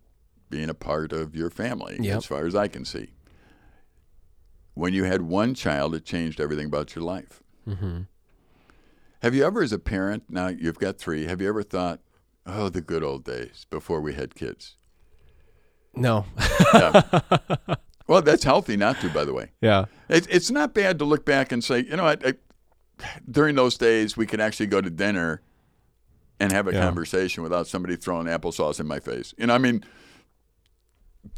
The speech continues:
Speaker 1: it, that's not what I'm saying.
Speaker 2: Mm-hmm.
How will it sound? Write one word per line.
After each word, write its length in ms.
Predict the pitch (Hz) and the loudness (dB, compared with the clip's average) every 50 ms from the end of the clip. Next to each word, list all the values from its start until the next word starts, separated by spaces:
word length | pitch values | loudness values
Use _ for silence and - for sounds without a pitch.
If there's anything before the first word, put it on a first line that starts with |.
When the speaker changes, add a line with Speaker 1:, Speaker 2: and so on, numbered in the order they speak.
| - - - | -12 -10 -8
Speaker 1:
it, 200 | - 110 - - - - 208 - - - | -8 -8 -8 -8 -12 -16 -18 -18 -16 -8
that's 400 | 110 127 139 147 156 156 - - | 2 4 4 4 4 2 -2 -2
not 260 | 127 127 120 113 - | 0 2 2 2 2
what 120 | - 104 101 | 0 -2 -2
I'm 120 | 92 92 | -2 -2
saying. 360 | - - 92 90 78 62 - - - _ _ - 110 | -2 -2 -2 -2 -2 -4 -8 -12 -18 _ _ -8 -4
Speaker 2:
Mm-hmm. 340 | 104 92 95 90 82 82 | -4 -2 -2 -2 -4 -6